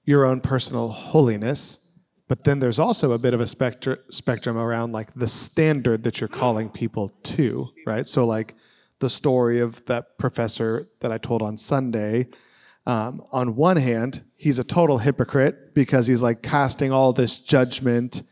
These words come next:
against others when he himself is doing the same thing and not confessing it.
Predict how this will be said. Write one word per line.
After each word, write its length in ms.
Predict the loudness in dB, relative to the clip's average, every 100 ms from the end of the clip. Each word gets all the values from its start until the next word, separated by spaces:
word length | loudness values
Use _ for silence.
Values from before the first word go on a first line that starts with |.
| -20 _
against 440 | -4 0 0 2 2
others 680 | 4 4 2 0 -4 -12 -4
when 120 | -2
he 220 | 2 2
himself 520 | 4 2 2 2 2 0
is 100 | 2
doing 240 | 2 2
the 80 | 0
same 240 | 0 0
thing 260 | 0 -2 -2
and 60 |
not 200 | -6 -8
confessing 600 | -8 -4 0 0 0 -4
it. 280 | -4 -4 -6